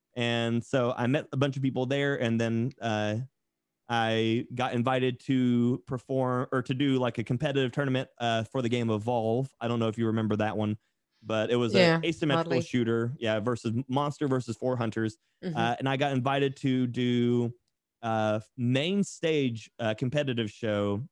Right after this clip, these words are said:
Speaker 1: at pax East, uh, with people like, uh, Summit, Actabunny, Fufu, all
Speaker 2: Mm-hmm.
Speaker 1: these gigantic name Twitch streamers. And I had, like, I had, like, forty-five followers at this point.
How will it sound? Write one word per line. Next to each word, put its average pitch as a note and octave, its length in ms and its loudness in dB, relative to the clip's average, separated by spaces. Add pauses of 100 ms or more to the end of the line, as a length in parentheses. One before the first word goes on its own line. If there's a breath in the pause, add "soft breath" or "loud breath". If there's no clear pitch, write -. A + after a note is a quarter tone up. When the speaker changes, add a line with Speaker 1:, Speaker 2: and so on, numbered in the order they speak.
(100)
Speaker 1:
at A2 320 -4
pax D#3+ 340 -8
East, B2+ 420 -2 (500)
uh, A#2 300 2
with A#2 280 0
people C3+ 360 -2
like, A#2+ 460 0
uh, G#2 280 2
Summit, C#3+ 520 -2 (300)
Actabunny, B2 500 -2
Fufu, C3+ 640 0 (480)
all E3 180 2
Speaker 2:
Mm-hmm. E3+ 60 0
Speaker 1:
these D#3+ 200 2
gigantic B2+ 920 -2 (160)
name A#2+ 280 0
Twitch C#3 260 -4
streamers. G2+ 580 -2 (560)
And B2 120 -4
I E3 180 2
had, F3+ 160 2
like, C#3 260 2 (400)
I C#3 80 -2
had, D3+ 100 0
like, C#3 240 0
forty-five B2+ 520 0
followers F#2+ 600 -4 (100)
at G#2+ 100 -6
this A2 140 -4
point. G#2+ 320 -4